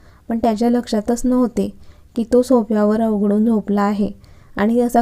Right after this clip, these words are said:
खडबडून उठल्यामुळे तो सोफ्यावरून खाली पडणार, पण तो स्वतःला कसेबसे सावरतो आणि नीट उठून बसतो. आधीच उशिरा झोपल्यामुळे त्याची चिडचिड झाली होती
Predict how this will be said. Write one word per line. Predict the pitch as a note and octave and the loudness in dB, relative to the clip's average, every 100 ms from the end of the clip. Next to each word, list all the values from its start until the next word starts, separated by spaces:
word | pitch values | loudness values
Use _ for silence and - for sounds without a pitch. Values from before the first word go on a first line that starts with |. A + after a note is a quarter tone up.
| A#3 | 0
खडबडून | A#3+ G3+ G3+ A3+ | 0 2 2 2
उठल्यामुळे | A#3+ A#3+ G#3+ G3+ G3+ F#3+ G#3 | 0 -2 -2 0 0 0 -2
तो | A3+ | -4
सोफ्यावरून | A3+ A3+ G3+ G3+ G#3 A3 | -2 -2 0 0 0 -2
खाली | - G#3+ G3+ | -2 -2 0
पडणार, | A3+ A#3+ A3+ G3 G3+ - - - - | 0 0 0 -2 -6 -18 -20 -14 -4
पण | A3 | -2
तो | A3+ | 0
स्वतःला | B3 B3 A#3+ A3 A3+ | 0 0 0 -4 -4
कसेबसे | A#3 A#3 G#3+ A3+ A#3 | -4 -2 -2 -2 -4
सावरतो | A#3 A3+ G3+ G3 F#3 G3 - - - - | -2 -2 -2 -2 -6 -8 -10 -20 -20 -8
आणि | G#3+ A3+ | -2 0
नीट | A3+ A#3 B3+ | 2 2 2
उठून | C4 B3+ A3+ G#3 | 0 0 0 0
बसतो. | G#3 - F#3+ G3+ - - - - - | -2 -4 -8 -8 -14 -20 -20 -20 -6
आधीच | G3+ G3 A#3+ B3 | -4 -2 0 0
उशिरा | B3+ A3+ A3+ | 0 0 2
झोपल्यामुळे | A#3+ A3 G#3+ G#3+ A3 G#3 G#3 A3 | 0 0 -2 0 0 0 0 -2
त्याची | G#3+ G#3 A3 | -6 -4 -2
चिडचिड | A#3 G#3+ A#3 A3 | -2 0 0 0
झाली | A3+ G#3 G3+ | 2 2 2
होती | G#3 G3+ G3 | 0 -2 -6